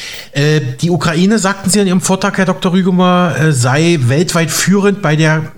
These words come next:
sogenannten kommerzialisierten Leihmutterschaft. Also man kann da quasi sich ukrainische Mütter, äh, mieten, die dann ein Kind für westliche Ehepaare zum Beispiel, die keine Kinder kriegen können, ähm, ja, gebären. Also schon sehr moralisch fragwürdig.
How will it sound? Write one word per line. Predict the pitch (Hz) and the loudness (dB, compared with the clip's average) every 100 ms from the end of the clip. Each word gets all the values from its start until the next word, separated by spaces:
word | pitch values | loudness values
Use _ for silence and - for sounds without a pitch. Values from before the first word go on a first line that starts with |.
| - - | -14 -4
sogenannten | 123 143 156 156 156 | -2 2 0 0 0
kommerzialisierten | 160 170 175 175 160 147 160 151 | 0 0 0 0 2 2 0 0
Leihmutterschaft. | 127 139 175 196 185 - 180 - | 0 0 0 0 0 0 -2 0
Also | 127 127 | 0 2
man | 127 | 2
kann | 127 143 | 0 0
da | 147 | -2
quasi | - 139 139 | -2 -2 0
sich | 135 139 - - - - - - - - - _ | 0 0 -2 -4 -10 -18 -18 -20 -20 -20 -20 _
ukrainische | 214 - 160 170 160 151 | -6 0 2 2 2 2
Mütter, | 160 208 190 185 131 156 | 2 2 2 2 0 2
äh, | 156 | 2
mieten, | 151 165 220 226 | 4 2 2 0
die | 180 165 | 0 2
dann | 160 156 | 2 0
ein | 143 | 0
Kind | - 190 | -2 -2
für | - 170 | -2 -2
westliche | 156 - 160 170 156 151 - | -2 -2 0 2 2 0 -2
Ehepaare | 147 190 196 190 | -2 0 0 0
zum | 190 175 | 0 0
Beispiel, | 180 - 175 | 0 -2 -2
die | 151 | 0
keine | 147 160 | 0 0
Kinder | 160 170 185 | 0 0 0
kriegen | - 185 | 0 -2
können, | 165 165 156 | 2 2 2
ähm, | 127 139 143 | 2 0 2
ja, | 135 | 2
gebären. | 131 123 139 147 170 202 208 196 | 0 0 0 2 2 2 2 2
Also | 127 143 139 127 127 _ - - - - - | 2 0 0 -2 -6 _ -20 -20 -18 -20 -8
schon | 120 | -2
sehr | 147 156 | 0 2
moralisch | 143 135 156 151 | 0 2 0 -2
fragwürdig. | - 151 190 196 202 | -2 -2 0 0 -2